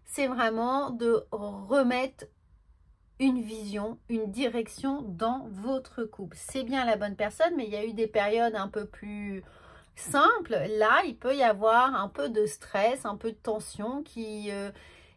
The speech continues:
qui ressurgit soit à l'approche des fêtes de fin d'année, soit post-été. En tout cas, il y a quelque chose qui est en train de remettre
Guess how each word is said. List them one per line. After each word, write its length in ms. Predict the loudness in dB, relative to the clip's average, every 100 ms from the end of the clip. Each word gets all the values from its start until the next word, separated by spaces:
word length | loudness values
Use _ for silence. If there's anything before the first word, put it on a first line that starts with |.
| _
qui 180 | 0 2
ressurgit 920 | 2 4 4 2 -2 -2 -2 -4 -6
soit 220 | -2 4 6
à 40 |
l'approche 400 | 6 2 -2 -2
des 140 | -4
fêtes 200 | -4 -4
de 120 | -4 -6
fin 200 | -4 -2
d'année, 480 | -2 0 2 2
soit 440 | 0 -2 4 4 4 4
post-été. 1160 | 4 4 -2 -12 -12 -4 -4 -2 2 2 4 0
En 140 | 0
tout 140 | -8
cas, 140 | -2 0
il 80 | 0
y 40 |
a 40 |
quelque 380 | 0 -2 -2 -6
chose 400 | -4 -4 -4 -6
qui 260 | -14 -4 0
est 220 | 0 0
en 140 | -2
train 260 | -2 -2 0
de 260 | 2 0 0 -12 -20 -16
remettre 840 | -10 0 4 4 4 4 2 -2